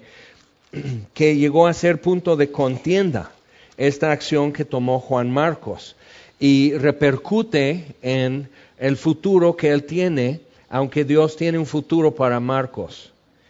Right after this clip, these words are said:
Y ya en capítulo quince, versículo treinta y ocho, deciden, Saulo y Bernabé deciden, o Pablo y Bernabé deciden, "Vamos a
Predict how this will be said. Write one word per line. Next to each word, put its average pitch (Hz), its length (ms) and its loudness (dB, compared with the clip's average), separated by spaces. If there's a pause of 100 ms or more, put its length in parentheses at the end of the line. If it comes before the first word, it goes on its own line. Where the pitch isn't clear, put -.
(440)
Y 127 440 -2
ya 139 200 4
en 151 60 0
capítulo 156 580 0
quince, 160 640 -2 (360)
versículo 127 1000 2 (500)
treinta 170 400 2
y 185 100 4
ocho, 165 360 2
deciden, 180 560 -2 (260)
Saulo 175 440 4
y 175 40 4
Bernabé 160 560 2
deciden, 151 600 0
o 120 80 -2
Pablo 160 440 2
y 160 40 0
Bernabé 151 440 0
deciden, 160 500 -2 (240)
"Vamos 185 500 2
a 139 280 2